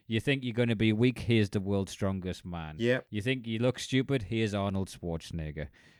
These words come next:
Speaker 1: All right, okay, so you're not a fucking insane athlete. You're a regular, just fucking guy who's ate meat all of his life, like these firemen, and it shows that their blood pressure
Speaker 2: Yeah.
Speaker 1: has went down a hundred points.
Speaker 2: Well, what about his
Speaker 1: You're
Speaker 2: dad?
Speaker 1: young
Speaker 2: His dad had a heart attack.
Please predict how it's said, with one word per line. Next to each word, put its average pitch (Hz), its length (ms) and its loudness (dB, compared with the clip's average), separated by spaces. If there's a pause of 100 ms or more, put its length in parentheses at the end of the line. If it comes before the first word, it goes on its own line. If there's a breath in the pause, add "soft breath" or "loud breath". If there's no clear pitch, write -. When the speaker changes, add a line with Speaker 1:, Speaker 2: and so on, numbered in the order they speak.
(140 soft breath)
Speaker 1:
All 110 240 0
right, 101 260 -2
okay, 113 340 0
so - 140 -2
you're 98 220 2
not 123 260 2
a 139 60 2
fucking 123 340 -2
insane 110 460 -2
athlete. 95 440 -6
You're 90 220 -6
a 90 40 -6
regular, 123 520 -2
just 110 240 -8
fucking 101 380 -8
guy 98 320 -4
who's 95 260 -8
ate 104 240 -6
meat 117 160 -4
all 120 160 -2
of 113 80 -4
his 113 140 -4
life, 95 260 -6
like 104 160 -2
these 104 240 -2
firemen, 107 600 0 (280 soft breath)
and 110 120 2
it 107 80 0
shows 110 240 2
that 101 140 -2
their 107 160 4
blood 107 360 4
pressure 98 360 0
Speaker 2:
Yeah. 143 100 4
Speaker 1:
has 95 180 -2
went 98 220 -2
down 95 200 -4
a 92 80 -2
hundred 92 400 -2
points. - 120 -2
Speaker 2:
Well, 170 100 8
what 196 140 8
about 202 180 8
his 175 160 8
Speaker 1:
You're 202 120 10
Speaker 2:
dad? 220 120 10
Speaker 1:
young 127 140 6
Speaker 2:
His 151 100 6
dad 202 220 8
had 202 160 8
a 175 60 8
heart 208 420 6
attack. 101 340 -2